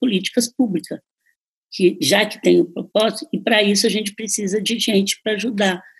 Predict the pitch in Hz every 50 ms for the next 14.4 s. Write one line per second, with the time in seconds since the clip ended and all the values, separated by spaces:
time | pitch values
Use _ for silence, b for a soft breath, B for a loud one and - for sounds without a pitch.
0 | B B B B _ - 185 180 190 202 202 - 190 180 185 - 185 185 190 190
1 | 202 226 226 190 - 175 170 185 185 196 - _ _ _ _ _ _ - 208 196
2 | 202 - 190 208 247 - - - - - - 196 185 180 185 202 196 - - 226
3 | 214 214 208 202 202 - - - - 254 226 240 220 190 180 185 180 175 - 190
4 | 190 196 196 - 214 202 196 208 196 202 196 208 214 208 - 214 190 180 202 208
5 | 202 185 - 180 180 180 180 180 190 180 180 180 185 185 180 175 175 196 160 151
6 | - 175 160 160 165 160 160 160 156 - 165 165 170 - - b b b b b
7 | b b _ _ _ _ _ - 160 160 156 160 185 175 165 175 180 175 165 -
8 | - 175 165 175 180 170 175 180 185 196 190 - _ _ - 311 359 370 320 196
9 | - - - 202 180 170 170 175 165 190 233 - - _ - 160 170 180 - -
10 | 185 170 175 190 190 196 - 196 196 - 208 190 - - - - 185 160 175 196
11 | 196 - - _ _ B B B B B B B B B _ _ _ _ _ _
12 | _ - - _ _ - _ - 175 185 175 185 202 202 196 - 208 202 202 190
13 | - 202 190 196 208 202 196 233 233 220 202 202 190 175 165 - 185 175 175 160
14 | 175 185 185 190 196 185 -